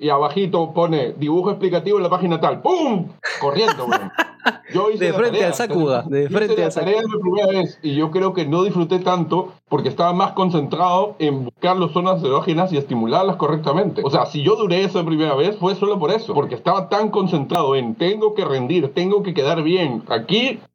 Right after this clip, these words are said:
Speaker 1: clavamos la bandera, señores.
Speaker 2: A
Speaker 1: ¿No?
Speaker 2: eso se le llama
Speaker 1: Aquí
Speaker 2: dominar el
Speaker 1: conquistamos
Speaker 2: jutsu,
Speaker 1: territorio.
Speaker 2: ¿no?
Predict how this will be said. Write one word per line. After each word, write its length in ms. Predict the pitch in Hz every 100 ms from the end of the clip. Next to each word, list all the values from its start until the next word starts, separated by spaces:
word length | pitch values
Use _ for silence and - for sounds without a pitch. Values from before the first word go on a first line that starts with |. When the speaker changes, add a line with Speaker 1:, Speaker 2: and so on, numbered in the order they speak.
| _
Speaker 1:
clavamos 380 | 127 165 226 196
la 80 | 175
bandera, 380 | 160 208 190
señores. 460 | 147 127 127 - - -
Speaker 2:
A 180 | 160
Speaker 1:
¿No? 60 | 214
Speaker 2:
eso 160 | 202 180
se 100 | 180
le 100 | 180
llama 200 | 190 196
Speaker 1:
Aquí 80 | 180
Speaker 2:
dominar 360 | 151 147 160
el 80 | 165
Speaker 1:
conquistamos 260 | 151 165 -
Speaker 2:
jutsu, 120 | 123
Speaker 1:
territorio. 280 | 113 202
Speaker 2:
¿no? 60 | -